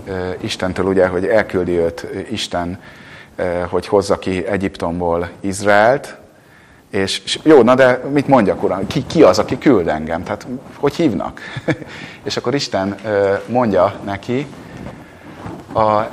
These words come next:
egy, egyébként a Ószövetségben a egyik leg, ö, ö,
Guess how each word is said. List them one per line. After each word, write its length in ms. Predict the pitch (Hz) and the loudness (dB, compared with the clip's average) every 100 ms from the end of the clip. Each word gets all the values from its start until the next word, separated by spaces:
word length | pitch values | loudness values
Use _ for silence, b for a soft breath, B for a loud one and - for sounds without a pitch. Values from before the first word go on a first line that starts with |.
| - | 0
egy, 340 | 131 113 120 117 | 2 4 2 2
egyébként 520 | 127 117 113 120 110 | 0 0 -2 -4 2
a 240 | 110 110 - | 4 4 0
Ószövetségben 840 | 117 - 101 95 - 104 98 95 | -2 -2 -4 -4 -4 -6 -6 -6
a 280 | 98 98 98 - | -4 -4 -6 -12
egyik 300 | - 98 95 | -10 -8 -6
leg, 480 | 117 107 101 92 98 - | 2 4 4 2 -10 -8
ö, 420 | 98 92 90 90 85 87 B B B B - | -4 -2 0 -2 -4 -10 B B B B -10
ö, 240 | 98 92 | -8 -6